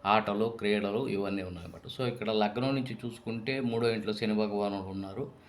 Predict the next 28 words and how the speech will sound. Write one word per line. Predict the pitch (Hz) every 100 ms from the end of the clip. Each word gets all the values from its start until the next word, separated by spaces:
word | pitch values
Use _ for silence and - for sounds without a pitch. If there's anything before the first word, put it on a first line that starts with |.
| - - -
అలాగే | 127 127 123
రాశి | 113 123 120
నుంచి | 120 107 104
చూసుకున్న | 107 - 107 131 170 -
మూడో | 110 117 113
ఇంట్లో | 107 101 135 104 104 135 - - - -
కుజుడు | 120 127 -
గురువుతో | 110 107 101 139 160
కలి-, | - 107 107
కలిసి | - 113 107
ఉన్నారన్నమాట. | 95 87 82 - - - - - - -
So | 117 127
చంద్రుడి | 143 160 147
నుంచి | 120 - 110
చూసుకుంటే | 104 113 104
మనకు | 127 120 120 110 98 107 147 - - - - - -
పదో | 117 156 160
ఇంట్లో | 120 107 113 107 101 123 - - - - - - - - -
శని | 127 131
భగవానుడు | 120 104 107 110
ఉన్నాడు. | 95 95 92 92
చంద్రుడి | 120 127
నుంచి | 113 101 95
చూసుకుంటే | 92 104 -
పదో | - 117
ఇంట్లో | 120 104 131
శని | 127 110
భగవానుడు. | 107 98 95 92 - -